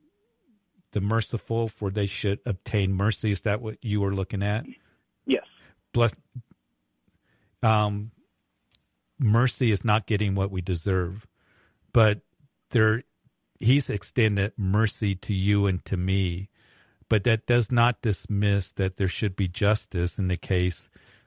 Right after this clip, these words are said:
Speaker 1: that, you know, um, when somebody breaks the law or, you know, in a court case. So I don't know s-, specifically what you're looking for.
Speaker 2: So, well, so I have a lot of discretion as a prosecutor, and thank you. That, that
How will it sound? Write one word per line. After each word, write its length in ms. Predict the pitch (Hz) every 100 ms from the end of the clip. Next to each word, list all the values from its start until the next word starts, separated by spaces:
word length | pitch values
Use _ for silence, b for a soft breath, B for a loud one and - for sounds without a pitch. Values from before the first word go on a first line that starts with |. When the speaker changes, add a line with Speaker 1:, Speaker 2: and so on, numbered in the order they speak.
| b
Speaker 1:
that, 200 | 98 -
you 140 | 101
know, 320 | 98 98 98 104 -
um, 320 | 92 90 92
when 140 | 98 92
somebody 300 | 104 98 92
breaks 280 | 98 92
the 100 | -
law 300 | 90 113 87 82 _ B B B
or, 400 | 92 90 87 90 - _
you 140 | 117 92
know, 180 | 92
in 100 | 92
a 60 | 90
court 340 | - 101 101
case. 240 | - 85 78
So 120 | 110
I 100 | 117
don't 160 | 135 143
know 100 | 117
s-, 160 | - _
specifically 760 | - - 110 - 123 113 104 101
what 220 | 101 101
you're 140 | 95
looking 260 | 98 - 87
for. 400 | - 85 80 82 b b b b b b b b b _ _ _ _ b b b b
Speaker 2:
So, 80 | 175
well, 200 | 165 156 - _ -
so 120 | 160
I 140 | 151
have 140 | 160 156
a 60 |
lot 280 | 139 131 131
of 260 | 123 117 110 - -
discretion 640 | 117 - 127 110 - 101
as 100 | 101
a 60 | 104
prosecutor, 580 | 107 98 - - 107
and 120 | 110 107
thank 220 | 131 120
you. 120 | 104
That, 180 | 104 -
that 260 | 120 113 -